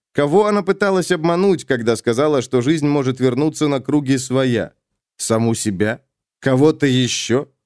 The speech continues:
Проскочив за городскую черту, Элизабет остановилась у придорожного торгового центра, чтобы купить новый мобильник. Продавец явно узнал ее лицо из газет, но ничего по этому поводу не сказал. Лишь поднял было палец и начал открывать рот, но тут же закрыл его.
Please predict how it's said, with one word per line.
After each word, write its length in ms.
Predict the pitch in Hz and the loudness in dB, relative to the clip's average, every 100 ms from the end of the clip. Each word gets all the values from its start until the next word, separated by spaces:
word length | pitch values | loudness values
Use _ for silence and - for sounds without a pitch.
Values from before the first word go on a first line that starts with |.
| _ _ _ _ _ _ _ _ | _ _ _ _ _ _ _ _
Проскочив 600 | 131 139 - 156 202 240 | 0 0 2 0 2 2
за 100 | 196 | 2
городскую 500 | 170 180 165 226 226 | 2 0 -2 -2 -2
черту, 420 | 170 220 156 226 | 2 0 0 0
Элизабет 440 | 196 196 196 185 180 | 2 2 2 0 0
остановилась 680 | 160 165 160 170 190 170 | -2 0 0 2 0 2
у 60 | 160 | 0
придорожного 600 | 156 151 156 170 156 147 | 2 2 0 0 0 0
торгового 520 | 151 143 147 143 139 | -2 -2 0 0 -2
центра, 400 | 131 196 190 175 | -2 -2 0 -4
чтобы 260 | 147 165 151 | -2 0 0
купить 380 | 156 160 165 165 | 0 -4 -4 -2
новый 300 | 160 151 147 | 0 0 0
мобильник. 600 | 143 127 101 82 80 _ _ _ _ | -2 -2 -4 -4 -8 _ _ _ _
Продавец 540 | 110 110 110 123 - | -2 0 0 0 -2
явно 380 | 117 127 131 135 | 0 0 2 0
узнал 360 | 135 123 151 147 | 0 0 0 2
ее 200 | 143 143 | 2 2
лицо 300 | 143 135 165 | 0 0 0
из 120 | 143 | 0
газет, 460 | 131 147 160 175 - | 0 0 0 -2 0
но 160 | 143 | 0
ничего 420 | 156 151 - 156 160 | 2 0 2 0 2
по 120 | 165 | 0
этому 320 | 156 147 143 | -2 -2 -2
поводу 340 | 139 131 131 | 0 0 0
не 140 | 127 120 | 0 -2
сказал. 520 | - 117 98 92 80 _ _ - | -2 -2 0 -2 -4 _ _ 0
Лишь 280 | 165 185 - | 2 2 0
поднял 400 | 202 190 190 170 | 0 2 2 2
было 280 | 180 175 | 2 2
палец 360 | 170 208 190 160 | 0 0 0 0
и 40 | |
начал 340 | 175 180 170 170 | -2 -2 0 -2
открывать 480 | 160 170 170 170 175 | 0 -2 0 0 0
рот, 300 | 196 180 156 | 0 0 0
но 120 | 156 | -2
тут 240 | 127 180 | 0 -2
же 140 | 143 156 | 0 0
закрыл 440 | 165 160 143 98 | -2 0 -2 -2
его. 380 | 85 85 82 | -4 -4 -6